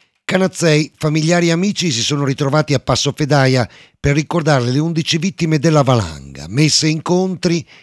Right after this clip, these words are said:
in programma anche a Canazzei e Padova, con focus su crisi climatica, sicurezza e solidarietà.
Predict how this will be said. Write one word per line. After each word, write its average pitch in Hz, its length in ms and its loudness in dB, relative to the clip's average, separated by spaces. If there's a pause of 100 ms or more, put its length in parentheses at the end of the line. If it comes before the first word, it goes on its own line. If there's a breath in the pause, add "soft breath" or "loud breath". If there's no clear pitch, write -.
in 101 80 -14
programma 131 420 -2
anche 127 240 -4
a - 20 -6
Canazzei 139 560 -2
e 156 60 -2
Padova, 143 600 0 (320 loud breath)
con 147 240 -6
focus 139 520 -4
su 120 220 -8
crisi 143 360 -4
climatica, 131 680 -6
sicurezza 160 580 -2
e 131 40 0
solidarietà. 110 760 -6